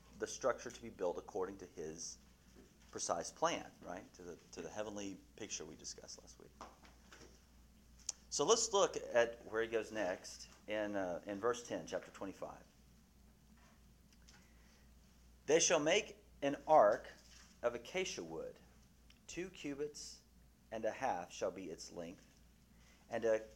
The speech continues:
cubit and a half its breadth, and a cubit and a half its height. You shall overlay it with pure gold. Inside and outside you shall, uh, overlay it, and you shall make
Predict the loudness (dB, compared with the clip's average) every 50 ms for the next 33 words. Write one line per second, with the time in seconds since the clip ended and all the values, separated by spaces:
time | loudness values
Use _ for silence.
0 | -14 -10 -6 -4 -2 -2 -2 -2 -4 -6 -8 -8 -4 -2 -2 -2 -2 0 0 0
1 | 0 -2 -4 -8 -10 -10 -6 -2 0 2 2 0 0 -4 -10 -20 -20 -20 -20 -20
2 | -20 -20 -20 -20 -6 -4 -2 0 0 -2 -2 -2 -2 0 2 2 2 2 0 -2
3 | -2 -2 -2 -2 -2 -2 -4 -8 -10 -10 -12 -4 0 2 2 2 0 -4 -10 -18
4 | -20 -20 -20 -20 -20 -20 -20 -20 -20 -20 -20 -20 -20 -20 -20 -20 -20 -20 -20 -20
5 | -20 -20 -14 -10 -8 -6 -4 2 4 6 6 6 6 4 4 4 4 2 -2 2
6 | 4 4 4 6 4 0 0 -4 -10 -18 -20 -14 -12 -10 -10 -10 -10 -10 -6 -4
7 | -4 -2 -2 -4 -2 -2 0 0 0 -2 -4 -8 -12 -16 -20 -20 -20 -20 -20 -20
8 | -20 -20 -20 -8 -4 -2 -2 -2 -4 -2 0 2 4 6 6 4 4 2 0 -2
9 | -4 -2 0 0 0 0 -2 -4 -4 -4 -4 -4 -4 -8 -10 -12 -10 -8 -6 -6
10 | -6 -6 -8 -10 -14 -18 -12 -8 -6 -6 -6 -6 -6 -4 -2 -2 -2 -2 -4 -4
11 | -6 -6 -6 -8 -10 -12 -18 -20 -20 -20 -20 -20 -20 -16 -10 -8 -4 -2 -2 -2
12 | 0 0 0 2 2 2 0 0